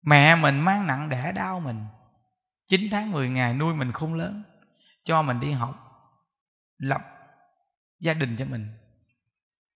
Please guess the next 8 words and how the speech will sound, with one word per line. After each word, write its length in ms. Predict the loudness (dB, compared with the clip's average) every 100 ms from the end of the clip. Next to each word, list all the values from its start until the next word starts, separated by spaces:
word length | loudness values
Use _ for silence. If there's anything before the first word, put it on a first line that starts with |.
| _ _ _ _ _ _ _ _ 2
Đến 260 | 2 2
thăm 300 | -2 -2 0
một 200 | -2 -2
chút 140 | -4 -6 -10 -20 _ _ _ -4
là 120 | -2
tranh 280 | 2 2 2
thủ 240 | -2 0 0
đi 400 | -2 -4 -8